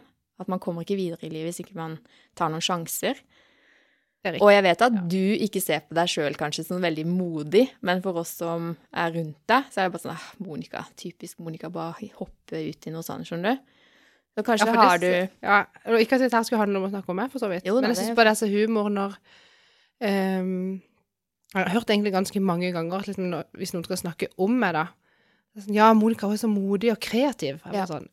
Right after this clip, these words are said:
Speaker 2: «Øh, ja, ja, kanskje jeg kan gå med på modig, men kreativ er jo copy-dronninga.»
Speaker 1: Copy.
Speaker 2: Jeg bare, ja, jeg bare henter inspirasjon fra alle mulige plasser, og så kanskje jeg bare syr det sammen til noe. Altså, det er ikke sånn at jeg bare kopierer,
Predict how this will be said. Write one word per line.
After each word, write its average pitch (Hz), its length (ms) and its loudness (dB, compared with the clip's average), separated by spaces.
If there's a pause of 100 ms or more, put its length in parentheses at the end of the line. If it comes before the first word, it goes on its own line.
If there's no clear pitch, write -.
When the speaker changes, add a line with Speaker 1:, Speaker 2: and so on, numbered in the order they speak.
(280)
Speaker 2:
«Øh, 147 920 -10 (160)
ja, 170 140 -2
ja, 165 80 -4 (100)
kanskje 185 460 -2
jeg 202 80 -6
kan 190 80 -6
gå 170 80 -2
med 165 160 -6
på 175 80 -4
modig, 156 440 -6
men 170 140 -6
kreativ 190 640 -10 (520)
er 226 200 -2
jo 220 160 2 (760)
copy-dronninga.» 151 960 -4 (420)
Speaker 1:
Copy. - 220 0
Speaker 2:
Jeg 311 100 4
bare, 294 180 4
ja, 294 140 8
jeg 277 80 8
bare 247 240 10
henter 247 560 4
inspirasjon 226 640 4
fra 202 160 6
alle 208 240 4
mulige 196 300 2
plasser, 196 260 -2
og 269 160 2
så 196 240 2 (640)
kanskje 202 180 4
jeg 196 80 2
bare 190 140 2
syr 175 180 -2
det 180 80 -2
sammen 180 460 -2 (100)
til 180 160 -6
noe. 151 80 -4
Altså, 185 240 -4
det 180 80 0
er 190 60 -2
ikke - 80 -4
sånn 214 80 -2
at - 20 0
jeg 190 80 -4
bare 180 160 -8
kopierer, 165 460 -6